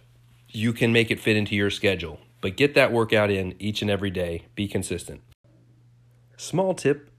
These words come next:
number four, learn a new skill. What do you tend to do when you have a few extra minutes each day?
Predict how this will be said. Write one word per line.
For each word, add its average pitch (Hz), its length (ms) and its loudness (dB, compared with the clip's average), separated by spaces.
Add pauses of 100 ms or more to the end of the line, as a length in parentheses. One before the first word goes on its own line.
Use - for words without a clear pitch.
number 107 280 0
four, 131 460 0 (540)
learn 180 260 2
a 180 60 2
new 139 160 2
skill. 98 480 -4 (760)
What 196 180 0
do 208 60 -2
you 180 160 0
tend 131 220 2
to 110 60 0
do 107 220 2
when 107 120 2
you 104 80 0
have 110 160 2
a 104 60 -2
few 143 240 -2
extra 113 280 0
minutes 104 340 0
each 98 200 -6
day? 82 340 -6